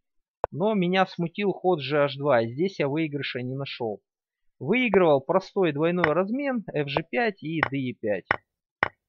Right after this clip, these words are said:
Ну и здесь можете убедиться сами, у черных здоровая лишняя единица. Белые здесь никак не могут сделать ничью. То есть вот этот простой выигрыш я почему-то не нашел,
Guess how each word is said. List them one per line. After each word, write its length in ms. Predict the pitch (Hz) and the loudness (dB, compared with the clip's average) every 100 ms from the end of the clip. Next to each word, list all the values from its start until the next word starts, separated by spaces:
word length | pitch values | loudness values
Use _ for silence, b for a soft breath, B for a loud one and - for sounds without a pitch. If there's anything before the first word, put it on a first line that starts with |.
| _ | _
Ну 120 | 165 | -2
и 120 | 190 151 | 0 2
здесь 300 | 185 180 175 | 2 2 0
можете 320 | 165 - 151 | -4 -2 -4
убедиться 460 | 143 170 175 - | -4 -4 -4 -6
сами, 520 | 147 214 214 185 139 117 | -4 0 0 0 -2 -4
у 640 | 127 131 127 123 123 120 - _ - | -6 -4 -2 -2 -4 -6 -12 _ -6
черных 420 | 175 170 143 110 | 0 0 0 -2
здоровая 460 | 110 139 147 120 | -2 0 2 2
лишняя 380 | 120 135 - 117 | 0 -2 -4 -6
единица. 600 | 120 135 180 196 - 104 - _ _ _ | -6 -4 -2 -2 -4 -10 -12 _ _ _
Белые 360 | 123 160 156 131 | 0 2 4 4
здесь 340 | 135 147 - 147 | 2 0 -2 -2
никак 580 | 156 175 - 165 156 | 0 0 4 4 4
не 100 | 127 | -2
могут 340 | 131 131 123 110 | -4 -4 -4 -6
сделать 320 | 117 117 110 117 | -4 -2 0 -2
ничью. 420 | 127 - 101 - _ - | -4 -4 -4 -6 _ -4
То 1200 | - _ _ _ _ _ - - _ _ _ - | -4 _ _ _ _ _ -8 -8 _ _ _ -8
есть 200 | - - | -8 -6
вот 200 | 117 151 | -4 2
этот 200 | 214 185 | 4 4
простой 420 | - 175 - 196 180 | 2 0 4 4 6
выигрыш 480 | 190 170 151 - | 4 2 0 0
я 100 | 135 | 0
почему-то 500 | 135 147 175 170 151 | 0 -2 -2 -2 -2
не 140 | 147 160 | -2 -2
нашел, 500 | 190 - 294 277 | -4 -2 -2 -2